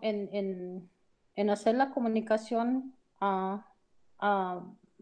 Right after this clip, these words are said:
para, para todos y, y, pues, eso no cambia, en que puede,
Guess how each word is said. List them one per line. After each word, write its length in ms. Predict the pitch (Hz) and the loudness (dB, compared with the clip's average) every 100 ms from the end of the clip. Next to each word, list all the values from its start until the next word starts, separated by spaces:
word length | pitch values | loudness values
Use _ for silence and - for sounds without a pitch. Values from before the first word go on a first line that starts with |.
| 202 | -2
para, 480 | - 208 196 180 165 | 4 4 4 2 -2
para 280 | 196 196 190 | 0 2 2
todos 380 | 269 359 330 285 | 2 2 2 0
y, 340 | 214 196 190 180 | 0 2 0 0
y, 220 | 202 196 | 0 0
pues, 240 | - 202 | 0 0
eso 220 | 233 233 302 | 0 2 2
no 160 | 294 | 4
cambia, 500 | 269 277 294 165 170 - _ | 2 2 2 0 -6 -14 _
en 240 | 190 196 190 | -4 -2 0
que 160 | 196 | 0
puede, 420 | 180 214 220 214 | 0 4 4 2